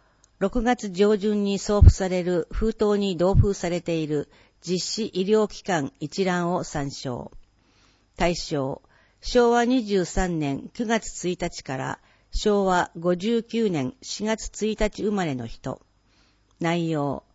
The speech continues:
問診、身体測定、腹囲測定、血圧測定、肝機能検査、血中脂質検査、血糖検査、尿検査、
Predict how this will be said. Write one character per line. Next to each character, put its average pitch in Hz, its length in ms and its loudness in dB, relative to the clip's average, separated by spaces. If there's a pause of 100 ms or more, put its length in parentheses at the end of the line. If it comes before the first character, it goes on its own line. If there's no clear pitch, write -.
(340)
問 190 220 0
診、 170 520 -4 (200)
身 233 340 -2
体 208 240 0
測 - 280 -6
定、 123 360 -6 (320)
腹 - 340 0
囲 233 80 2
測 - 320 -2
定、 131 380 -4 (300)
血 196 360 -2
圧 233 240 -2
測 - 240 -2
定、 - 380 -8 (380)
肝 220 240 0
機 226 160 -2
能 208 240 2
検 190 300 -6
査、 - 240 -6 (380)
血 185 160 -4 (100)
中 - 180 -4
脂 220 240 -2
質 - 320 -8
検 180 300 -4
査、 - 240 -8 (460)
血 180 160 -2 (160)
糖 220 200 2
検 185 300 -4
査、 - 300 -10 (380)
尿 220 280 2
検 185 260 -4
査、 - 280 -8